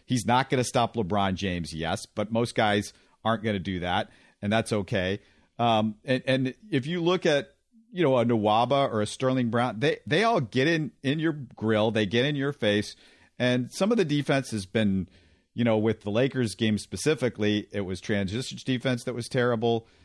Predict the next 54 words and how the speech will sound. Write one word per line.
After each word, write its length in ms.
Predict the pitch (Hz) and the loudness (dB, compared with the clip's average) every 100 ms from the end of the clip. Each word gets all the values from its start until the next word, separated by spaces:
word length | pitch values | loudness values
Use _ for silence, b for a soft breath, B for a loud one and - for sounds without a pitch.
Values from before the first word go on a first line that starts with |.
| b b | b b
You 80 | 123 | 0
know, 80 | |
some 200 | 120 135 | 2 2
of 120 | 156 143 | 0 0
this 180 | 147 | -2
is 140 | 120 107 | -2 -4
just 280 | - 110 - | -4 -4 -4
the 80 | |
stupid 520 | 95 - - 131 143 120 | -8 -6 -4 -2 -2 -2
turnovers 560 | 131 120 127 123 127 | -2 0 0 0 -4
that 160 | 127 120 | -4 -2
they 140 | 123 | 0
have 260 | 120 113 107 | 2 0 0
that 160 | 90 | -4
lead 180 | 101 104 | -4 -2
to 80 | 107 | -2
fast 400 | - 104 107 - | 0 0 0 -2
break 280 | 104 104 104 | -2 -2 0
and 100 | 95 | -2
easy 240 | 104 104 | -2 -4
points, 400 | 85 98 95 101 | -10 -6 -6 -4
and 160 | 90 90 | -6 -6
you 140 | 104 | -8
can't 240 | - 123 120 | -2 -2 0
play 160 | 120 | -2
defense 440 | 95 110 104 95 - | 0 -2 -2 -4 -6
if 140 | - | -8
you're 200 | 95 90 b b b b | -6 -6 b b b b
committing 340 | - 113 113 107 | 0 2 2 0
turnovers, 640 | 131 120 113 104 104 95 - b b | 0 0 2 0 -2 -4 -18 b b
you 100 | 110 | -2
know, 100 | 107 | 0
out 220 | 104 110 | 2 2
near 140 | 113 101 | 0 -2
the 100 | 92 | -4
top 320 | 123 104 - | 0 0 0
of 60 | |
the 60 | 90 | -6
circle. 520 | - 127 117 82 82 - | -2 -2 -2 -4 -8 -4
That's 240 | 107 110 | -2 -2
gonna 180 | 120 98 | -2 -4
kill 180 | - 95 | -2 -2
you 120 | 92 | -2
every 180 | 90 90 | -2 -6
single 300 | 104 90 87 | -6 -8 -8
time, 320 | - 110 101 | -2 0 0
and 100 | 90 | -2
James 280 | 101 98 90 | -2 -4 -2
Harden 240 | 95 92 | -2 -2
is 160 | 90 - | -4 -6
the 80 | 85 | -6
king 260 | 120 113 | 0 0
at 80 | 87 | 0
that. 340 | 104 95 80 | 0 0 -2